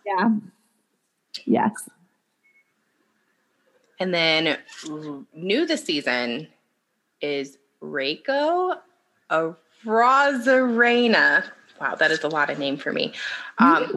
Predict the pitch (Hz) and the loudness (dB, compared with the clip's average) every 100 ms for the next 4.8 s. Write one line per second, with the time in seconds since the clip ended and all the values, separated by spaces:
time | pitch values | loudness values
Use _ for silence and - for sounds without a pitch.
0 | - - 381 277 294 339 262 508 - 277 | -8 -6 0 2 2 2 2 2 2 4
1 | 180 175 175 247 226 - _ - 208 220 | 4 4 4 4 2 -4 _ 0 2 6
2 | 330 262 175 214 - 240 247 254 381 208 | 6 6 2 2 4 4 4 -2 -2 0
3 | 202 202 185 - 190 180 160 160 - 160 | 2 2 2 2 2 2 2 0 0 -2
4 | - 143 - 156 143 143 139 - | -2 -2 -2 -2 0 2 0 -6